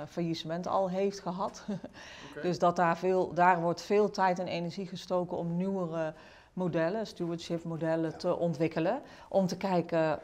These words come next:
Speaker 1: hoe dat anders kan. Dus
Speaker 2: Dus
Speaker 1: dat
Speaker 2: dat
Speaker 1: is
Speaker 2: zijn geen traditionele aandeelhouders
Speaker 1: zijn geen
Speaker 2: meer?
Speaker 1: traditionele
Speaker 2: Oké.
Speaker 1: aandeelhouders.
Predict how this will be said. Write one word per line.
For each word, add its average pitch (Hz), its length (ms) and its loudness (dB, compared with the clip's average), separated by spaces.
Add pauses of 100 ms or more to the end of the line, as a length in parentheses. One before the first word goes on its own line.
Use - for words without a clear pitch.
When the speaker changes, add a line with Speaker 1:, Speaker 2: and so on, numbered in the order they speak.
(100)
Speaker 1:
hoe 175 100 0
dat 180 160 4
anders 156 320 0
kan. 208 300 -2
Dus 262 80 -8
Speaker 2:
Dus 170 120 -6
Speaker 1:
dat 180 140 -2
Speaker 2:
dat 160 80 2
Speaker 1:
is 139 60 0
Speaker 2:
zijn 165 140 2
geen 170 220 0
traditionele 151 560 0
aandeelhouders 131 380 -2
Speaker 1:
zijn 196 200 4
geen 220 140 4
Speaker 2:
meer? 214 80 4
Speaker 1:
traditionele 185 600 2
Speaker 2:
Oké. - 80 -2
Speaker 1:
aandeelhouders. 160 400 0